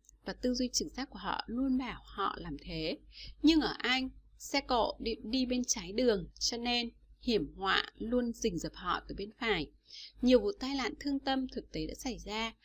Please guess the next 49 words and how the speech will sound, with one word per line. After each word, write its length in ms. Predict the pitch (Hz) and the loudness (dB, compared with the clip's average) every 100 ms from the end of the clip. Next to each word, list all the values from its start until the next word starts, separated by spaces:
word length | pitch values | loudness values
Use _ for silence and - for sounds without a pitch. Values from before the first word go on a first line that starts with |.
| - - | -20 -2
Chính 220 | - 214 | 0 0
quyền 240 | 269 294 220 | 2 2 2
thành 200 | 220 190 | -2 -6
phố 120 | 165 | -6
London 560 | 175 240 254 262 254 254 - | -6 -2 0 2 2 0 -4
đã 100 | - - | -12 -8
cố 220 | - 185 170 | -2 -2 -2
gắng 240 | 185 156 | -6 -4
giúp 200 | 190 - | -2 -4
đỡ 220 | 294 233 247 | -2 -2 0
du 200 | - 247 | -2 -4
khách 280 | - 294 311 - - | -2 -4 -4 -18 -20
bằng 300 | - 202 208 | -6 -2 -2
cách 200 | 165 294 - _ - | 0 -4 -4 _ -6
đặt 200 | 208 - - | -4 -4 -10
các 180 | 269 | -6
biển 220 | 254 196 151 | -2 -2 -2
báo 200 | 151 156 | -8 -6
dễ 200 | - - | -4 0
nhìn, 340 | 254 240 175 - - | 2 2 0 -8 -18
dễ 280 | - - 247 | -8 -6 0
hiểu 220 | 277 214 | 0 0
để 100 | 127 | -4
nhắc 260 | 175 247 | -10 -8
nhở. 240 | 240 208 160 - - - - - - | 0 0 0 -6 -20 -18 -18 -12 2
Tại 160 | 254 - | 4 4
từng 160 | 220 | 0
góc 200 | 220 320 | 0 0
đường, 300 | 269 240 185 - _ | 2 4 2 -6 _
đặc 160 | 202 - | -8 0
biệt 260 | 208 190 | 0 0
ở 60 | - | -2
những 200 | 156 175 - | -6 -6 -4
khu 340 | 269 262 254 - - - | -2 0 -2 -10 -20 -10
có 100 | 190 | -8
đông 280 | 208 247 247 | -2 0 0
khách 280 | - 294 - | -2 -6 -4
du 140 | 247 | -2
lịch 180 | 226 - | -2 -4
nước 100 | 247 | -6
ngoài, 380 | 262 247 277 160 - - _ - | -2 2 2 0 -12 -20 _ -2
bạn 240 | 220 - | 0 2
sẽ 140 | - | -2
nhìn 260 | - 240 185 | -4 -2 -4
thấy 240 | 175 165 196 | -4 -6 -4
một 100 | 254 | -6
tấm 200 | 160 165 | -6 -2
biển 220 | 233 185 151 | -2 -2 0
ghi: 280 | 226 247 | 2 2